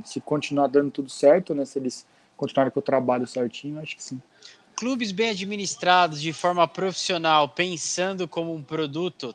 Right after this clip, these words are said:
Speaker 2: tendem a prosperar. Clubes
Speaker 1: Exatamente.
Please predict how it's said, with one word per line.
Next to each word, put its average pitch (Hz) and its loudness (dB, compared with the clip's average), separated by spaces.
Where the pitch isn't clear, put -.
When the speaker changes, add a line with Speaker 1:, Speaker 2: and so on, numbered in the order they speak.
Speaker 2:
tendem 165 -4
a 151 -4
prosperar. 135 -4
Clubes 156 -10
Speaker 1:
Exatamente. 180 0